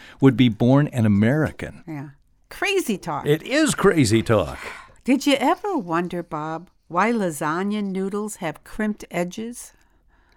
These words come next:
Speaker 1: No. <laughs>
Speaker 2: Well, see
Speaker 1: Lasagna noodles have crimped edges.
Speaker 2: Yeah.
Speaker 1: No, I never thought about that.
Speaker 2: Yeah, well, think about it now. What
Speaker 1: Okay,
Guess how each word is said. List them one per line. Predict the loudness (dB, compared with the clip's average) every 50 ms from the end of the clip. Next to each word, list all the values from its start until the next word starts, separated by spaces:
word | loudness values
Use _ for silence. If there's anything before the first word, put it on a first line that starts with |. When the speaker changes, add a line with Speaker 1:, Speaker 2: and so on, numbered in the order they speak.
| _ _
Speaker 1:
No. | 2 4 4 6 4 4 4 2 2 2
<laughs> | -2 -4 -4 -4 -4 -16 -20 -20 -20 -16 _
Speaker 2:
Well, | -10 -10 -10
see | 0 4 6
Speaker 1:
Lasagna | 6 6 6 4 4 6 6 6 6 4 4 4 4
noodles | 4 4 4 4 4 2 0 0 -2 -4 -4 -2
have | -2 -2 -2 -4
crimped | -10 0 2 2 2 2 -2 -6 -16 _ _ _ -4
edges. | -2 -2 -2 -2 -2 -6 -6 -4 -4
Speaker 2:
Yeah. | -6 -6 -6 -10 _ _ _ _ _ _ _ _ _ -2
Speaker 1:
No, | -2 0 2
I | 0 2 2 2
never | 2 2 0 0 0
thought | 0 0 0 0
about | 0 0 -2 -2 0 0
that. | -2 -2 -2 -4
Speaker 2:
Yeah, | -6 -6 -6 -4
well, | -4 -4
think | -2 -4 -6 -4 -4
about | -2 0 2 2 2
it | 0 -2 -2 -2
now. | 0 0 2 0 0 2
What | 2 2 4
Speaker 1:
Okay, | 6 4 4 4 4